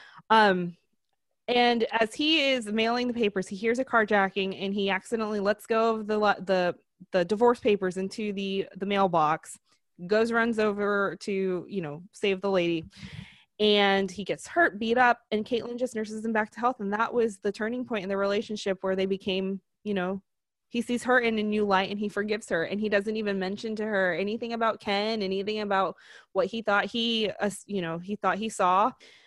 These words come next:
Um, that's when Oliver agrees to return the divorce papers to Joey. So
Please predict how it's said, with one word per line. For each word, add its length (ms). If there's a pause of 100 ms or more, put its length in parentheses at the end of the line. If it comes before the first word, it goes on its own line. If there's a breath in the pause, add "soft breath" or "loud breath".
(260 loud breath)
Um, 320 (480)
that's 320
when 140
Oliver 360
agrees 460
to 100
return 300
the 80
divorce 320
papers 380
to 120
Joey. 540
So 420